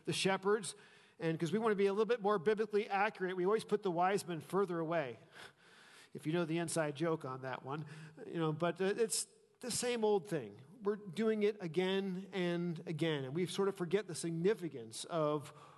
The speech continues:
why Jesus was born and how that so significantly changes our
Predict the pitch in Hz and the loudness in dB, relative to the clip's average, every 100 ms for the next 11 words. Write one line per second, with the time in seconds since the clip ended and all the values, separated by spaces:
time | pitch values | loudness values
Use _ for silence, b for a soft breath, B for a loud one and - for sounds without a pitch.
0 | B B _ 147 165 165 160 160 156 - | B B _ -2 0 2 0 -2 -6 -16
1 | 151 123 190 175 - 143 123 123 202 202 | -10 -2 -2 -2 -4 -6 -8 -4 -2 -2
2 | 120 - - b b b b _ 170 143 | -6 -12 -20 b b b b _ -12 -10
3 | - 214 208 190 190 - - 196 - 175 | -6 -4 0 -2 -4 -8 -4 -4 -4 -2
4 | 180 214 202 180 165 160 147 B B - | 0 0 -2 -2 -2 -2 -4 B B -2
5 | 175 175 160 160 151 - 151 143 143 139 | 0 2 0 -2 -4 -4 -2 2 0 0